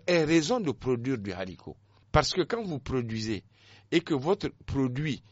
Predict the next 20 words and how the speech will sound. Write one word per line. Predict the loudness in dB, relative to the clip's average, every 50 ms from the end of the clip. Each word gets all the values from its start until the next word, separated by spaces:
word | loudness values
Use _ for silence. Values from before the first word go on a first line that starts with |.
| _ _ _ _ _ 0
que | 2
vous | 2 2 2 0 -2
vendez | 0 2 2 2 2 2 2 2 2 2
ne | 0 -4 -4
vous | -4 -4 -2 0 2
apporte | 2 2 0 -2 -4 -4 -4 0
pas | 0 0 0
assez | 0 -2 -2 -4 -4
de | -4 -4 -4
ressources, | -4 -4 -4 -4 -2 -2 -2 -2 -4 -12 _ -20 -20 -20 -16 -8
il | -6 -4 -2
n'y | 0 0
a | -2 0
pas | 0 -2 -2 -2 -2
une | -4 -6 -4 -4
incitation | -4 -4 -2 -2 -4 -2 0 0 0 0 0 -4 -4
à | -2 -2 0
la | 0 0
production. | -2 -4 -6 -8 -8 -8 -8 -10 -10 -10 -12 _ _ _ _ _ -4
Un. | -4 -4